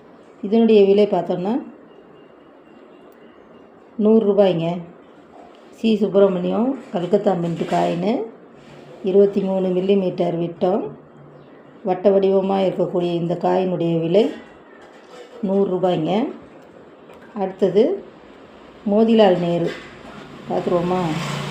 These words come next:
மோதிலால் நேரு இது வந்து ஏற்கனவே வாய் தவறி இந்த காயினை நானு ஜவஹர்லால் நேருன்னு சொன்னேன்.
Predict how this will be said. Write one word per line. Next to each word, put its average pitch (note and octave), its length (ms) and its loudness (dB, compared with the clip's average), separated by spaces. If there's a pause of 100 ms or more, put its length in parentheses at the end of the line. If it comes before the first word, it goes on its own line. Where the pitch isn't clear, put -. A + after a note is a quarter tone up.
(160)
மோதிலால் F#3+ 400 2
நேரு F3 380 0 (560)
இது G#3 180 2
வந்து G3+ 580 4 (1200)
ஏற்கனவே G#3 800 4 (260)
வாய் G3 260 2
தவறி G#3+ 320 4
இந்த F#3+ 200 2
காயினை G3 420 0
நானு F3+ 420 -4 (680)
ஜவஹர்லால் G#3 540 6
நேருன்னு F#3 340 2
சொன்னேன். F#3 680 -2